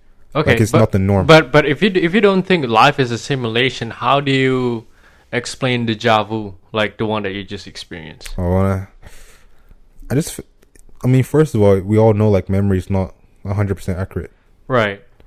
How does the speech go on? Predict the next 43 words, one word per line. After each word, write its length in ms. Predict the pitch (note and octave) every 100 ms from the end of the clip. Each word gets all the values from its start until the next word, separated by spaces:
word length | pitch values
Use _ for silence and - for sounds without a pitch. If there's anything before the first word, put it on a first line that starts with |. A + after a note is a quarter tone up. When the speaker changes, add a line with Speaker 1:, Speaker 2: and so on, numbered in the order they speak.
| - - _ _ - - -
Speaker 1:
But 140 | C#3+
Speaker 2:
So, 120 | D3+
Speaker 1:
th-, 40 | G#2+
Speaker 2:
I 80 |
Speaker 1:
th-, 100 | E3 C3+
Speaker 2:
mean, 80 |
I 20 | A#2+
Speaker 1:
does 100 | -
Speaker 2:
mean, 40 | C#3+
Speaker 1:
that 100 | A#3
Speaker 2:
I 40 |
mean, 100 | C#3+
Speaker 1:
deja 260 | C3 F#3 G3
vu 220 | F3+ F#3
happens 500 | D#3 E3+ F3 E3+ -
when 140 | D3
Speaker 2:
I 20 | C#3+
Speaker 1:
you're 160 | D3
Speaker 2:
mean, 80 | B2+
Speaker 1:
asleep 420 | A#2 - D3+ B3+
or 180 | A3 D#3+
when, 280 | B2+ B2+ A#2+
when, 300 | A#2+ A#2+ A2+
when 180 | A#2 A#2+
you're 120 | B2
Speaker 2:
No, 240 | C3 A#2+
I 160 | F2+ G#2
don't, 200 | C3 G2+
I 60 | C3
don't 140 | F#3
fucking 280 | - G3 G#3+
know. 140 | A#3+
That's 160 | A#2 F#2+
why 120 | A#2
it's 80 | A#2
deja 260 | A#2+ A#2 A2+
vu. 220 | B2+ G#2 - _ -
Speaker 1:
Mm-hmm. 120 | A#2+
Speaker 2:
I, 60 | A#2+
like, 260 | G#2 G2+
when 120 | A2 A#2+
I 40 |
was 220 | A#2+ F#2+